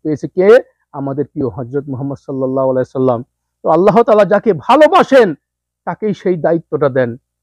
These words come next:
হয়তোবা তার মধ্যে আমি আপনি এই প্রবাসের মাটিতে সেই দায়িত্বটা পালন করতেছি পরিবারের জন্য।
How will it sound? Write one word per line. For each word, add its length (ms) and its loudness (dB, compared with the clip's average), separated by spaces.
হয়তোবা 400 0
তার 260 0
মধ্যে 300 0
আমি 300 2
আপনি 420 0
এই 100 -4
প্রবাসের 500 -2
মাটিতে 320 -4
সেই 160 -2
দায়িত্বটা 460 -4
পালন 300 -4
করতেছি 360 -8
পরিবারের 560 -4
জন্য। 380 -12